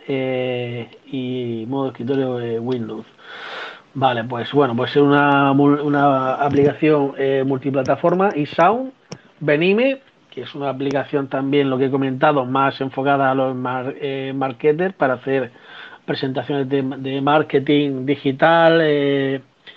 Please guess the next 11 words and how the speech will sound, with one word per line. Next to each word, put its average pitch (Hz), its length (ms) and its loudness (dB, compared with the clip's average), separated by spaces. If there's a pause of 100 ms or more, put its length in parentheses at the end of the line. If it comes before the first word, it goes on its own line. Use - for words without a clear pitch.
(260)
presentaciones 139 680 -2
en 135 140 0
PowerPoint 143 680 2
y 139 100 0
tal. 165 380 4
Y, 135 720 0
y 143 140 2
hay 185 200 4
otras 190 260 2
dos 175 200 -2
aplicaciones 151 720 -2